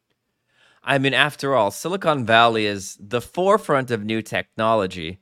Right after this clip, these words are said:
helping founders and their companies change the world, right? It's where one out of every s-, eleven thousand people is a billionaire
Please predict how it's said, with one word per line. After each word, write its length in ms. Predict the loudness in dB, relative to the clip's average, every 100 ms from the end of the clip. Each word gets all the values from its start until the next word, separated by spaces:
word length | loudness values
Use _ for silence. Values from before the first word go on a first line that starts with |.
| _
helping 420 | -2 -2 -2 -6
founders 580 | -4 -2 0 0 -4 -4
and 380 | -4 -4 -4 -4
their 140 | -6
companies 600 | -4 -6 -6 -8 -10 -10 -12
change 440 | -12 -10 -10 -10
the 120 | -10
world, 500 | -8 -6 -6 -6 -10 _ _ _ _ -6
right? 320 | -2 -2 -4 -8
It's 300 | -8 -8 -4
where 240 | -2 -2
one 240 | -4 -4
out 140 | -2 -2
of 100 | -4 -6
every 600 | -4 -4 -6 -8 -6 -6
s-, 320 | -8 -16 -14 -8
eleven 420 | -6 -4 -4 -6
thousand 400 | -2 -2 -2 -8
people 360 | -10 -8 -6 -6
is 100 | -6
a 80 |
billionaire 640 | -4 -2 0 0 -2 -2